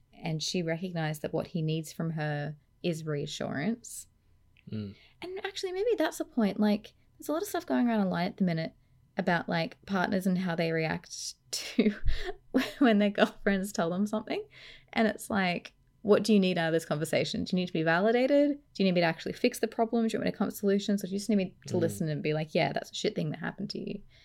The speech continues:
Speaker 1: It's that sort of a variation of this as well. Like, in this moment, she knows that what he needs from her is reassurance that he did the right thing
Speaker 2: Mm.
Speaker 1: and that that looks okay. <laughs> And she recognizes that and she gives it to him, even though it's not a hundred percent honest,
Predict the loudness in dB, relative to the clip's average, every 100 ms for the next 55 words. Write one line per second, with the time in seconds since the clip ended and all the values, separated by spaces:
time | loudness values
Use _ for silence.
0 | -20 -20 -14 -8 -6 -2 0 2 2 4
1 | 6 6 6 6 2 -2 -2 -4 -2 0
2 | 4 4 2 -2 0 2 2 2 -4 -4
3 | -6 -8 -12 _ _ _ -6 0 2 2
4 | -2 -6 -6 0 2 4 2 0 -4 -6
5 | -2 -2 -2 -4 -8 _ _ _ _ -4
6 | -4 -4 -8 _ 0 4 4 2 0 0
7 | -2 -4 -4 -2 0 0 -2 -2 -2 -4
8 | -6 -10 _ _ -6 -2 -2 -4 -6 -6
9 | 2 2 2 -2 -4 -6 -2 2 2 -2
10 | -20 -20 -20 _ -6 -2 0 2 2 4
11 | 2 2 2 2 0 -2 -2 -4 -6 -10
12 | -10 -10 -10 _ _ _ _ -4 -2 0
13 | 2 0 -2 -4 -4 -2 -4 -4 -8 -6
14 | -6 -6 -6 -10 -14 -18